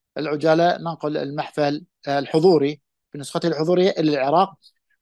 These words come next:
وأيضا فعلا شكل هذا القرار تحديا، آه، لقيادة منصة أريد في العراق، لأن ال-، لأنه جاء بديل عن هذا المكان، وأيضا لضيق المدة الزمنية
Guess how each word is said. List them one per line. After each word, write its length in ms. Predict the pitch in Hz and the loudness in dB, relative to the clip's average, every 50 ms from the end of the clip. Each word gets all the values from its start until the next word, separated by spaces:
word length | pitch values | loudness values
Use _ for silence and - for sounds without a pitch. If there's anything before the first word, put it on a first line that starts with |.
| _ - | _ 0
وأيضا 580 | 151 160 170 175 175 165 - 196 170 160 160 | 2 4 4 4 4 2 0 -2 -2 -2 -4
فعلا 260 | 151 - 190 185 170 | -6 -6 -4 -4 -4
شكل 540 | 151 - 190 175 - 175 165 165 170 170 165 - _ _ _ _ _ _ _ - | -4 -6 -8 -8 -6 -4 -2 -2 -2 -2 -4 -8 _ _ _ _ _ _ _ 0
هذا 180 | 170 170 160 160 | 0 2 2 -2
القرار 640 | 151 151 - - 160 151 156 165 170 175 175 - _ | -4 -6 -4 -4 -2 0 2 2 2 2 0 -4 _
تحديا، 720 | - 147 - - 185 170 151 151 160 170 170 170 165 170 - _ _ _ _ | -14 -14 -12 -10 -12 -10 -8 -6 -4 -4 -4 -4 -6 -10 -14 _ _ _ _
آه، 140 | - 147 143 | -10 -8 -2
لقيادة 500 | 147 165 160 - 170 180 180 170 165 160 - | -2 -2 2 4 6 6 6 6 4 0 -2
منصة 320 | 160 160 175 170 - 160 - | -2 -2 -2 -2 -2 -4 -2
أريد 360 | - 160 165 175 175 160 - | -2 0 2 2 2 0 -2
في 80 | - - | -6 -8
العراق، 440 | - 143 165 180 196 160 117 - _ _ _ _ _ _ _ _ _ _ _ _ _ _ _ _ _ _ _ | -2 0 2 4 4 4 2 -2 _ _ _ _ _ _ _ _ _ _ _ _ _ _ _ _ _ _ _
لأن 360 | - 143 160 160 156 156 156 | -6 -2 -2 -2 -2 -2 -2
ال-، 800 | 156 156 151 151 143 143 143 143 139 139 139 135 135 131 131 131 - _ _ _ _ _ _ _ _ | -2 -2 -2 -2 -4 -4 -4 -4 -2 -2 -2 -4 -4 -6 -8 -10 -12 _ _ _ _ _ _ _ _
لأنه 420 | - 160 170 165 160 156 151 151 143 | -6 -6 -4 -4 -4 -4 -4 -4 -2
جاء 380 | 147 170 160 151 147 131 - _ - | 0 2 2 2 0 -2 -6 _ -18
بديل 340 | 165 143 143 135 165 180 175 | -12 -12 -8 -4 -2 0 0
عن 120 | 151 143 | 0 -2
هذا 220 | 139 156 165 160 156 | -2 -2 -2 -2 -2
المكان، 800 | 147 147 143 139 139 135 135 131 - - 170 185 202 196 196 - _ _ _ _ _ - | -4 -6 -8 -10 -10 -12 -12 -10 -4 0 2 2 2 0 -2 -8 _ _ _ _ _ -4
وأيضا 320 | - 170 202 214 185 190 | -2 0 0 0 0 0
لضيق 380 | 180 180 175 175 202 214 - 175 | 0 -2 0 0 0 -2 -2 -4
المدة 500 | 170 170 175 180 156 151 170 170 175 151 | -8 -8 -8 -8 -6 -2 -2 -2 -2 -2
الزمنية 720 | 147 131 135 147 143 147 147 156 175 180 180 185 190 170 | -6 -6 -6 -6 -6 -8 -8 -8 -8 -6 -4 -4 -4 -4